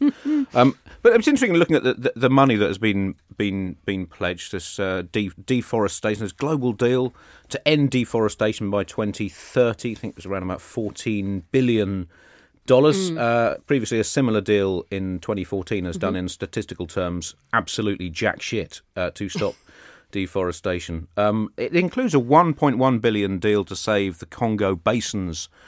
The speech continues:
Speaker 2: rainforest. It's the number two ranked rainforest in the current world rankings, behind, uh, the Amazon, still on, uh, cracking form despite everything. Um, and, uh,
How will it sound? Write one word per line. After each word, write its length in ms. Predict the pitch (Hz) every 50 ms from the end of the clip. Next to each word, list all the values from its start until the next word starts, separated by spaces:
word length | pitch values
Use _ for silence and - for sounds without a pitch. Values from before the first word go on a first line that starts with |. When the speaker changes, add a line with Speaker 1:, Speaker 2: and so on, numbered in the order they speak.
| - - - _ _ -
Speaker 2:
rainforest. 720 | 92 95 95 92 90 82 - - 98 98 107 - - -
It's 140 | - - -
the 60 | 90
number 200 | 95 95 80 76
two 320 | - - - - 165 139
ranked 300 | 104 101 95 98 90 -
rainforest 640 | 101 107 107 101 98 90 - 82 76 85 92 - -
in 80 | 92 90
the 60 | 82
current 320 | - - 92 90 90 - 82
world 200 | 87 87 82 80
rankings, 440 | 85 82 82 82 101 95 92 -
behind, 420 | 73 80 90 90 85 82 80 78 80
uh, 200 | 82 80 82 78
the 100 | 71 80
Amazon, 380 | 80 78 80 80 78 85 85 80 - - - - - - - _
still 300 | - - - - 101 85
on, 160 | 80 80 82 82 -
uh, 140 | 87 87 82 -
cracking 380 | - - - 87 - - 85 80
form 300 | - - 101 90 82 80
despite 360 | - - - - 92 87 71
everything. 380 | 82 80 80 78 85 80 87 82 _ -
Um, 340 | 101 104 107 113 110 110 110 - _ _ - - - - - _ -
and, 400 | 127 139 143 143 139 139 131 - - _ _
uh, 260 | 143 139 143 139 135